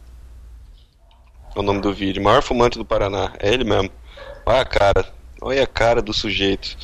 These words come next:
Mandei, ó, pra galera aí. Assistam também, que é muito bom.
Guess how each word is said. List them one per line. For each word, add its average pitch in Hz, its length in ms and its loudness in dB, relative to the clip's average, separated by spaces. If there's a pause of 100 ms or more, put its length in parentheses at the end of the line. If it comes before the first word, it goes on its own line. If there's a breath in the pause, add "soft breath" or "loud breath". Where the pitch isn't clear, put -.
(640 loud breath)
Mandei, 104 380 2
ó, 95 100 4
pra 95 180 0
galera 95 300 4
aí. 95 320 0
Assistam 98 440 -4
também, 98 260 -2
que 101 100 0
é - 20 2
muito 101 360 -2
bom. 98 240 0